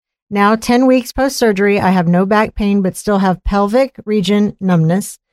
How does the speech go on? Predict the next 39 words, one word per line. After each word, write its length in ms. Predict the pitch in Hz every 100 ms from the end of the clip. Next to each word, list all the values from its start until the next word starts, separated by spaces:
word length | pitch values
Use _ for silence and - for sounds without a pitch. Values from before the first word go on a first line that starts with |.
| _ _ -
difficulty 520 | 247 302 269 269 294
achieving 420 | 277 - 247 254
an 60 | 254
erection, 440 | 233 202 - 214
and 260 | 202 175 170
no 220 | 175 233
libido. 600 | 262 226 214 185 - 165 - _ _ -
My 140 | 214
spine 380 | 226 214 220 277
surgeon 360 | 247 202 196
says 320 | 196 208 196 185
it's 220 | 175 -
only 200 | 190 185
a 60 |
matter 260 | 175 175 196
of 80 | 202
time, 380 | - 330 269 240
but 80 |
I'm 160 | 202 202
concerned 640 | 202 185 226 220 226 202 -
that 320 | 190 185 170
this 260 | 170 220 220
is 120 | 202
happening 440 | 208 196 196 185 180
to 100 | 165
me. 300 | 151 160 147 _ _ _
Pre-surgery, 580 | 226 226 226 226 233 233
I 60 | 202
had 200 | 202 175
no 200 | 180 196
erection 420 | 208 220 - 233
issues 420 | 220 233 233 220
or 140 | 185 180
health 220 | 220 247
issues. 460 | 190 - 180 180 - _ -
Your 120 | 196
thoughts 320 | 185 190 185
are 60 | 190
appreciated. 720 | 180 269 - 233 214 214